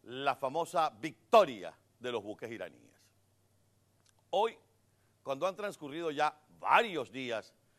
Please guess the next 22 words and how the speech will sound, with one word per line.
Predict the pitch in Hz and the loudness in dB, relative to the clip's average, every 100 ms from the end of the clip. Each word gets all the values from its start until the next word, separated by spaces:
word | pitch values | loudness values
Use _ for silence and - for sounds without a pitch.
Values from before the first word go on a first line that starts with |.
| _ _ _ - | _ _ _ -18
y | 139 | -16
que | - 139 - - | -6 -6 -6 -10
muchos | 135 254 240 202 | -6 -6 -4 -6
de | 143 | -8
ustedes | - 147 135 131 127 - | -6 -4 -2 -4 -10 -14
se | - 165 | -4 -2
esperaban | 135 - 127 160 170 123 117 - _ _ - | -2 -6 0 4 4 2 -4 -16 _ _ -10
estar | 127 - 160 151 147 - | -10 0 4 4 2 -8
con | 147 123 | -10 -10
el | 107 90 | -10 -8
tanque | 143 170 156 175 | -6 -6 -8 -16
full, | - 160 117 90 - _ _ _ _ _ _ | -10 -8 -8 -10 -20 _ _ _ _ _ _
sin | - - 220 214 | -20 -12 -10 -10
colas, | - 185 160 110 98 - _ _ _ _ _ _ _ | -6 -2 -2 -2 -8 -8 _ _ _ _ _ _ _
y | - 127 | -14 -6
los | 127 127 113 - - _ _ _ _ _ - | 0 0 -2 -8 -20 _ _ _ _ _ -6
jerarcas | 160 190 208 - 156 | 0 2 2 -4 -6
del | 135 131 | -6 -8
régimen | 151 151 165 151 - _ - | -8 -8 -8 -10 -12 _ -20
celebraban | - 226 190 175 226 175 110 87 _ _ _ _ _ _ _ _ | -4 0 2 6 8 8 2 -6 _ _ _ _ _ _ _ _
la | - 104 117 | -14 -4 -4
batalla | 117 - 147 127 131 127 | -2 0 0 0 -4 -6